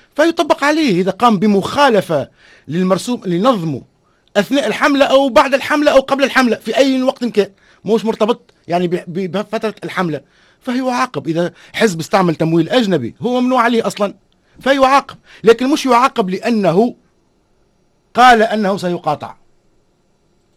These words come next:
فالإجراء هذا الحق معناتها أثار كثير من الجدل، وإحنا بانتظار على كل حال، آه، قرار آخر هام جدًا، هو مش يكون القرار المشترك بين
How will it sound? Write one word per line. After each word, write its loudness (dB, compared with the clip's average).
فالإجراء 2
هذا 2
الحق -2
معناتها -4
أثار -2
كثير -6
من -2
الجدل، -4
وإحنا -4
بانتظار 0
على -6
كل -6
حال، -8
آه، -8
قرار 0
آخر 2
هام -6
جدًا، -4
هو -8
مش -8
يكون -8
القرار -8
المشترك -8
بين -4